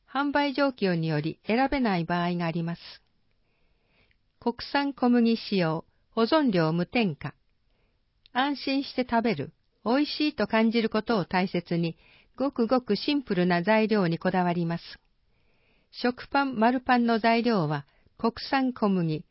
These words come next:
星の酵母、砂糖、きび砂糖、塩、バター、これだけです。時間をかけて手作りで丁寧に作るパンの美味しさを、ぜひ味わってみてください。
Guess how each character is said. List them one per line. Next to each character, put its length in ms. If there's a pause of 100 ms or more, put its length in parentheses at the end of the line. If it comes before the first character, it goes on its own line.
(160)
星 300
の 140
酵 280
母、 180 (340)
砂 140
糖、 380 (260)
き 140
び 140
砂 140
糖、 380 (420)
塩、 280 (300)
バ 120
タ 340
ー、 400
こ 80
れ 100
だ 120
け 140
で 120
す。 60 (1080)
時 140
間 300
を 60
か 160
け 120
て 280
手 120
作 240
り 160
で 140
丁 280
寧 200
に 180
作 200
る 100
パ 180
ン 140
の 160
美 60
味 100
し 60 (100)
さ 180
を、 100 (440)
ぜ 100
ひ 160
味 240
わ 100
っ 60
て 160
み 120
て 100
く 100
だ 120
さ 160
い。 120